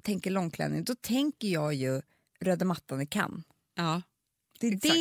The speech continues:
Speaker 1: jag tycker är så snyggt. Och då tycker jag nästan det är snyggare än kortklänning.
Speaker 2: Precis, men jag kan ju inte, för att grejen är så här att
Speaker 1: Du som har så snygga ben, du skulle verkligen ha, du vet, så att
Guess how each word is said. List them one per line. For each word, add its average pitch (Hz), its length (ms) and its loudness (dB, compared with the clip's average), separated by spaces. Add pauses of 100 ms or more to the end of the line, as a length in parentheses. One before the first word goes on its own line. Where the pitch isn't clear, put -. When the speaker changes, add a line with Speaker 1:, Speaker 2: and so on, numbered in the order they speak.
Speaker 1:
jag 147 200 2
tycker - 220 -10
är 147 40 -6
så 147 140 -8
snyggt. - 360 -14 (140)
Och 220 140 4
då 285 260 4
tycker 202 200 0
jag 196 100 2
nästan 180 260 -4
det 165 60 -4
är 160 40 -4
snyggare 156 400 -4
än 156 160 -4
kortklänning. - 440 -12 (220)
Speaker 2:
Precis, 196 340 0
men 240 160 2
jag 285 240 4
kan 208 180 2
ju 185 60 4
inte, 175 180 0
för - 140 -4
att 185 60 -6
grejen 226 440 2
är 156 80 2
så 147 120 -4
här 120 120 2
att - 60 -4
Speaker 1:
Du 302 120 2
som 349 120 2
har 302 60 4
så 233 140 2
snygga 190 200 0
ben, 170 200 0
du 196 60 -2
skulle 233 220 0
verkligen 226 600 2
ha, 175 140 2
du 151 100 -4
vet, 147 80 -4
så 165 100 -2
att 151 60 -6